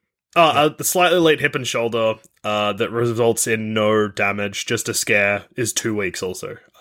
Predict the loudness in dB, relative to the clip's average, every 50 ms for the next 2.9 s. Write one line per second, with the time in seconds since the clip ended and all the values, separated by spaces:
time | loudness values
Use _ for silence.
0 | -10 -8 -8 -8 -8 -10 -14 -18 -20 _ _ -12 -12 -12 _ _ _ _ _ _
1 | _ _ -10 -8 -6 -4 -4 -4 -2 0 0 0 2 2 0 2 0 0 -2 -4
2 | -4 -6 -4 -4 -4 -4 -6 -4 -2 0 0 0 2 2 2 2 0 0